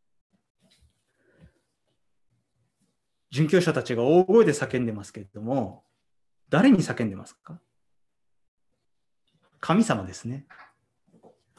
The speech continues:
彼らは神様に向かって、いつまで裁きを行わないんですか？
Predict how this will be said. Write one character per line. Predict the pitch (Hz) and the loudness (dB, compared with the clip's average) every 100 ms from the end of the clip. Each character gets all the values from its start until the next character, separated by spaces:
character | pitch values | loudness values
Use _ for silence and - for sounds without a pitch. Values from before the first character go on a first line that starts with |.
| - _ - - _ _ - | -20 _ -20 -20 _ _ 6
彼 | 254 226 | 8 10
ら | 190 | 8
は | |
神 | - 269 233 | 4 4 6
様 | 190 | 4
に | 151 | 2
向 | 131 | 0
か | 139 | -4
っ | - | -6
て、 | - 160 113 - _ _ _ _ - | -4 -2 -4 -14 _ _ _ _ -2
い | 240 | -2
つ | - 392 | 2 4
ま | 330 311 | 4 4
で | 202 | 2
裁 | 156 180 185 | 2 2 0
き | 180 143 | 2 2
を | |
行 | 127 | 2
わ | 139 135 | 0 0
な | 131 | 0
い | |
ん | 120 | -4
で | 92 | -8
す | - | -16
か？ | - | -20